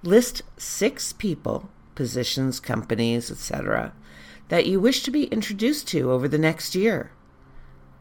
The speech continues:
The new year's coming. Then ask for the first one of those introductions over the next two months. After that, number two on your list for two months,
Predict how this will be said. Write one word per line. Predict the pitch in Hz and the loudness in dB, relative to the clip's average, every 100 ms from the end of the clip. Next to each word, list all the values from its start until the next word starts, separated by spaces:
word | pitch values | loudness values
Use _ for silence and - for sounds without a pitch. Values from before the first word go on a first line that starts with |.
| - | -16
The | - | -6
new | 117 131 | 0 2
year's | 135 143 139 | 4 2 2
coming. | - 208 226 208 - - - - - - - - | 0 2 2 -2 -10 -16 -20 -20 -20 -20 -20 -12
Then | 165 226 302 | 2 6 8
ask | 311 294 - | 6 4 0
for | 233 | 0
the | 170 | 0
first | 160 - 214 254 214 | -2 2 4 2 0
one | 196 196 | 0 2
of | 185 | 4
those | 160 160 | 4 4
introductions | - 160 170 165 131 - - 131 120 - | 0 -2 0 0 0 -2 -2 -2 -4 -2
over | 135 135 | 0 0
the | 147 | 2
next | 139 135 - | 2 0 -4
two | - | -2
months. | 143 135 117 - - - - - - - - - | 0 2 0 -4 -14 -14 -16 -16 -16 -20 -20 -4
After | - 143 147 | -2 0 2
that, | 165 220 - | 4 4 4
number | 165 160 160 | 4 4 4
two | - 285 277 | 2 2 4
on | 226 | 4
your | 170 135 | 4 2
list | 135 139 | 0 -2
for | - 160 | -6 -8
two | - 135 | -2 0
months, | 123 120 120 | 2 0 -2